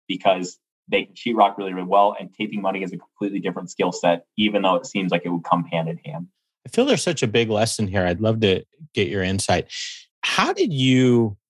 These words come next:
Speaker 2: so many business owners don't really have knowledge of their numbers. Even if they have a C P A and a bookkeeper, they don't have knowledge of their numbers. When they do get them, they're six months later, three months later, nine months later. How did you have the ability to be able to get your data so quick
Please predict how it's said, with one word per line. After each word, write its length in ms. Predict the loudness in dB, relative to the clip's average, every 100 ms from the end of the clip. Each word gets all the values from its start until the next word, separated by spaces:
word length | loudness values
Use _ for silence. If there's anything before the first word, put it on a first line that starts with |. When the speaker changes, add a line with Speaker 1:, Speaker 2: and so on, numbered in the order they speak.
| _
Speaker 2:
so 280 | -6 0 2
many 200 | 4 2
business 360 | 2 0 0 0
owners 580 | 2 2 0 -2 -8 -4
don't 280 | 0 2 0
really 380 | -2 0 2 2
have 260 | 2 0 0
knowledge 500 | -2 2 2 2 0
of 160 | -2
their 160 | -2 0
numbers. 640 | 2 4 4 4 2 0
Even 180 | 0 2
if 100 | 2
they 80 | 2
have 100 | 0
a 40 |
C 220 | 0 -2
P 160 | 2 4
A 60 |
and 80 | 4
a 20 |
bookkeeper, 500 | 4 0 0 -4 -6 -10 -10 -10 0
they 80 | 2
don't 100 | 4
have 140 | 2
knowledge 340 | 4 4 2 0
of 60 |
their 80 | 0
numbers. 300 | 0 0 0
When 120 | 0
they 100 | 2
do 160 | 4 4
get 120 | 4
them, 140 | 4
they're 220 | 4 4 2
six 320 | 0 -2 0
months 280 | 0 2 2
later, 260 | 2 0
three 220 | 0 4
months 260 | 4 4 2
later, 160 | 0 2
nine 240 | 2 4
months 220 | 0 -2
later. 200 | -4 -6 -8 -10 -10 -6
How 160 | 0 2
did 140 | 4
you 160 | 4 4
have 360 | 4 2 0 -2 2
the 160 | 2
ability 460 | 2 2 2 2 2
to 60 |
be 120 | 2 2
able 140 | 2
to 60 | 0
get 140 | 0
your 100 | 0
data 400 | 0 2 4 4
so 260 | 2 0 -2
quick 380 | 0 0 0